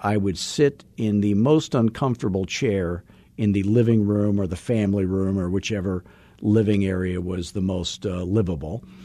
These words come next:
And, uh, not that living room that's the museum of furniture that nobody's ever sat on, you know, the, the one that people live in.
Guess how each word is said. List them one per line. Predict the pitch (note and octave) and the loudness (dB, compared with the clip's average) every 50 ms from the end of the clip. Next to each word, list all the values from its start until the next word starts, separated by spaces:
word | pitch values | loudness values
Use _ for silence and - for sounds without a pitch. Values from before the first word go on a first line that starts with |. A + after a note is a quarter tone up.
| - - - - - - - - - _ - | -20 -20 -20 -20 -20 -20 -20 -20 -20 _ -8
And, | G2+ F#2+ F2+ F2+ E2+ E2+ E2 E2+ E2+ | -6 -4 -4 -2 -2 -2 -4 -4 -4
uh, | F#2+ F2+ F2 | -4 -4 -2
not | F2+ G#2+ A2+ A2 A2+ | 0 0 0 0 0
that | - G#2 F#2 - | -2 -4 -2 0
living | A2+ G#2 F#2+ G#2 G2+ G2 | 0 2 2 2 2 4
room | G2 G2+ G2 G2 F2 | 4 4 4 2 2
that's | E2+ F2+ - - | 0 -4 -6 -4
the | - - A2 | 2 4 6
museum | G#2 G2+ G2+ G#2+ G#2+ F#2+ F2 F#2 A2 A2+ G#2+ G2+ G2+ | 6 6 6 4 4 2 2 2 4 4 6 6 4
of | G2 F2+ D#2+ | 4 2 -2
furniture | - - C#3 A#2+ G#2+ G2+ F#2+ - - G2+ F#2 | -2 0 2 2 2 2 0 0 0 -2 0
that | E2+ G2+ G#2+ | 0 0 0
nobody's | G2+ G#2 G2+ E2+ F2+ F2+ F2+ D#2+ | 2 0 0 0 0 -2 -2 -2
ever | F#2+ F#2+ D#2+ E2 | -4 -4 -2 -4
sat | - - - C3 G#2+ F#2 F2 E2+ | -4 -2 -2 -2 0 0 -2 -2
on, | D#2+ D2+ E2 F#2 | -4 -4 -4 -2
you | F#2+ F#2 | -4 -4
know, | E2+ E2 | -4 -6
the, | D2 E2+ | -6 -8
the | D#2+ F2 - F#2 | -8 -8 -6 -6
one | F2+ E2+ F#2+ F2+ | -4 -2 -2 -2
that | D#2+ D#2+ - - | -4 -6 -6 -8
people | G2+ G2 - - F2 | -8 -8 -6 -6 -6
live | F#2 G#2+ F#2+ C#2 | -4 -6 -6 -6
in. | C2 C2 G2 | -8 -10 -12